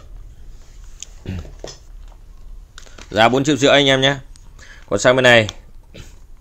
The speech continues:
em có cây, ờ,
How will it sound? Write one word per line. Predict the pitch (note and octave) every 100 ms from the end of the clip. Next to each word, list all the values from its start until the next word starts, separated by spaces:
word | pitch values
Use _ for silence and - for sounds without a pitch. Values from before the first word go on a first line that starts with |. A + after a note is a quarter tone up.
| - - - - - - - - - - - -
em | F#2 A2+
có | B2
cây, | C3+ C#3 C3
ờ, | B2+ B2 B2